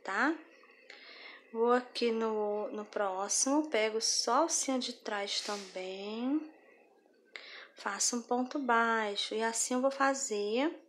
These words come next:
tá? Essa aqui é a carreirinha de número sete, tá? E nessa carreirinha aqui a gente vai tá fazendo assim, pegando só na alcinha de trás. E vai ser só ponto baixo sobre o ponto baixo, tá bom?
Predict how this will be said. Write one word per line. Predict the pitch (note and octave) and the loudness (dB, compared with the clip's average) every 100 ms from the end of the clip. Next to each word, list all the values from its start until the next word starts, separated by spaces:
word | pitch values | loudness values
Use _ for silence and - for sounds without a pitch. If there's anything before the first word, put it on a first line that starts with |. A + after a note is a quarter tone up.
| - - - - _ | -20 -20 -18 -20 _
tá? | A3 G#3+ B3+ | 0 2 2
Essa | B3 D4+ F#4 F4 | 4 4 4 2
aqui | E4+ C4 | 4 4
é | |
a | |
carreirinha | B3 A#3 B3+ B3 | 4 2 4 4
de | A#3 A#3 | 2 2
número | A#3 A#3 | 0 0
sete, | A3+ - A3 G3 G#3 - - | 0 0 2 2 2 0 -2
tá? | E4+ A3+ G3+ D4 - - - - - - - | -2 -2 -2 -4 -8 -16 -12 -12 -12 -8 0
E | C4 D#4 | 6 8
nessa | D4+ D#4 D#4+ | 8 8 6
carreirinha | D#4+ D4 C#4+ C#4+ | 8 8 8 6
aqui | C#4+ | 8
a | C#4 | 6
gente | C#4+ D4 | 6 6
vai | C#4+ | 4
tá | C#4+ | 4
fazendo | C#4+ C4+ C#4+ C#4+ | 4 4 6 6
assim, | D#4 - - C4+ A3+ | 4 2 2 0 0
pegando | A3 G#3 G#3 | -4 -2 -2
só | - B3 | 0 2
na | C4 | 2
alcinha | B3+ A3+ G#3 | 0 -4 -4
de | - | -6
trás. | - G3+ G3+ G#3 B3 F#4+ G4 - - - - - - - - | -2 2 4 4 4 4 2 0 -6 -16 -14 -14 -16 -12 -4
E | A#3+ | 6
vai | C4 | 8
ser | C4 C4 | 8 6
só | B3+ C#4 | 8 6
ponto | C#4 B3+ B3+ | 4 2 2
baixo | B3 G#3+ A3+ A3+ C#4+ | 6 6 6 2 0
sobre | - A3 A3+ | 4 4 4
o | B3+ | 4
ponto | C4+ C#4+ D#4+ | 6 6 4
baixo, | D4+ G3+ - - - | 4 2 -2 -8 -8
tá | - - | -12 0
bom? | A#3 C#4 E4+ | 4 6 6